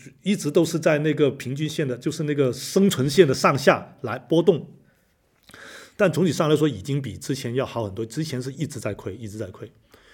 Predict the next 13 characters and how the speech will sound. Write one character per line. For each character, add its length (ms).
然 160
后， 420
哎 160
呀， 80
所 160
以 100
这 100
个 80
事 140
情 200
我 80
觉 100
得 220